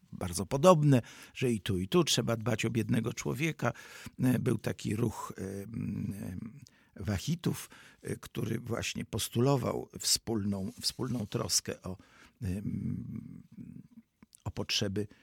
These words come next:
najbiedniejszych i pozostawiono na jakiś czas Tatarsko-Baszkirską Republikę Sowiecką, którą potem rozdzielono w dniu dwudziestego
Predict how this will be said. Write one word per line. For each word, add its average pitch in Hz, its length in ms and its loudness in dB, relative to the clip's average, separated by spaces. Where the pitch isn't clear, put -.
najbiedniejszych 104 880 0
i 143 220 2
pozostawiono 185 960 4
na 107 100 2
jakiś 110 420 -2
czas - 400 -2
Tatarsko-Baszkirską 160 1300 2
Republikę 113 640 -4
Sowiecką, - 800 4
którą 196 280 8
potem 135 360 2
rozdzielono 104 680 2
w 92 140 -8
dniu 104 380 4
dwudziestego 101 840 0